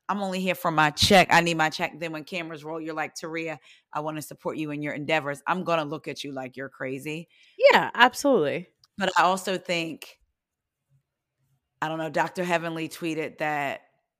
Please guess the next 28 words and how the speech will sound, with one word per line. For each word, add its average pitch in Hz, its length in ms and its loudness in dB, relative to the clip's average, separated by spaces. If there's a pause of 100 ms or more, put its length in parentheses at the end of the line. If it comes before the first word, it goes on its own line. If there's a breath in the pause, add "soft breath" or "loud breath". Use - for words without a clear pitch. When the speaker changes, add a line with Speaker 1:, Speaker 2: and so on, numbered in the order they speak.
(640)
Speaker 1:
she, - 260 -4
an 170 120 2
apology 160 560 4
to 143 80 -6
Quad 110 480 -2 (320)
for - 180 -10
this 165 240 -8 (100)
upcoming 147 540 -4
episode. 113 540 -10 (260)
She - 220 -8
said 175 240 -2
she 180 180 -4
watched 156 480 0
it, 123 280 -8 (1500)
um, 143 180 -2
this 156 180 -8
week's 156 180 -10
episode, 143 500 -6 (120)
and 160 180 -4
was 156 120 -10
crying, 127 640 -4 (120)
and 143 120 -10
she 139 160 -8
apologizes 107 760 -8
to - 60 -18
Quad. - 360 -14 (800 soft breath)
Speaker 2:
I 302 80 4
mean, 320 260 4